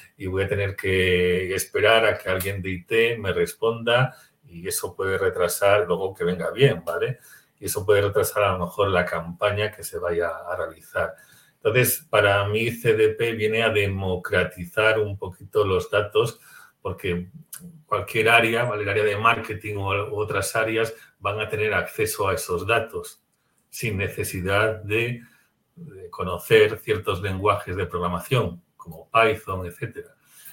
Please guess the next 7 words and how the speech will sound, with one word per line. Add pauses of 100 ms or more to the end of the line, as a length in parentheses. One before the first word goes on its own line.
(140)
Entonces,
eh,
para
mí,
digamos, (420)
el
f-,